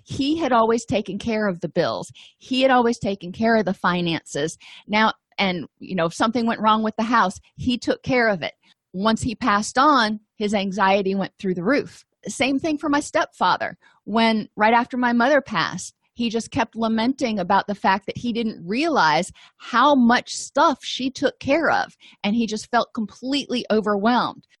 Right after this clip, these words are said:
We do want to look for that anxiety. It may be situationally based anxiety, but it's still there, and it's still exhausting,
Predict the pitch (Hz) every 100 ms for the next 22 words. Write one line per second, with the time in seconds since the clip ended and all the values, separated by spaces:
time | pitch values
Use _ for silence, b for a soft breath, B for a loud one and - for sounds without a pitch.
0 | _ 190 214 180 - 262 277 269 240 269
1 | 226 240 262 - 226 220 214 208 196 202
2 | 185 175 - 226 233 285 320 - 311 -
3 | 269 285 - 269 269 240 254 277 - -
4 | 220 208 254 262 214 196 175 208 202 -
5 | - - 262 262 233 269 226 - - 190
6 | 185 - - - 254 262 202 196 214 220
7 | - - - -